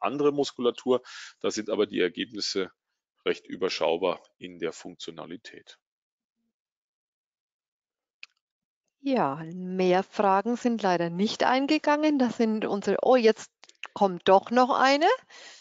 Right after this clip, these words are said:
Speaker 2: Traut sich doch noch jemand. Und zwar eine Zuhörerin möchte gerne wissen, wenn es nach einer O P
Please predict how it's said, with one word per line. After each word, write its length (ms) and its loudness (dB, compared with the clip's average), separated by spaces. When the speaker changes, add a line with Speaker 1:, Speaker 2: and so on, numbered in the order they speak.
Speaker 2:
Traut 320 4
sich 220 -2
doch 220 4
noch 180 2
jemand. 460 2
Und 200 -10
zwar 440 4
eine 300 0
Zuhörerin 880 4
möchte 380 0
gerne 400 -2
wissen, 480 -8
wenn 240 2
es 260 2
nach 300 2
einer 400 0
O 120 2
P 500 -2